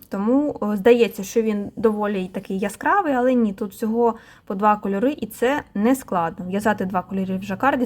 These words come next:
це не складно. От коли їх вже більше, то да. І ось такий він прям яскравий, яскравий. Можна, звичайно, підібрати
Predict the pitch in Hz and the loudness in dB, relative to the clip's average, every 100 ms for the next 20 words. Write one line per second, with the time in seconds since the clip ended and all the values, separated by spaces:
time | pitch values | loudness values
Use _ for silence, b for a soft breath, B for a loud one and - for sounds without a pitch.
0 | 240 220 202 196 - 156 - - - B | 0 -2 -2 -6 -12 -12 -14 -20 -20 B
1 | B B B 196 - 196 202 180 180 165 | B B B -8 -4 -2 -2 -2 -4 -6
2 | 170 311 - 196 - 202 180 - - - | -2 -4 -4 -10 -8 -8 -8 -8 -10 -14
3 | B B B 220 233 214 214 196 220 196 | B B B 4 6 6 2 -2 -2 0
4 | 190 190 185 185 185 - - 196 254 254 | 0 0 0 -2 -4 -2 4 6 6 4
5 | 220 214 - 196 170 165 180 208 269 240 | 0 -4 -6 -2 -2 -4 -2 0 2 2
6 | 226 208 - 220 220 208 196 202 202 202 | 0 -2 2 2 4 0 -2 -2 2 4
7 | 214 214 190 | 4 2 -4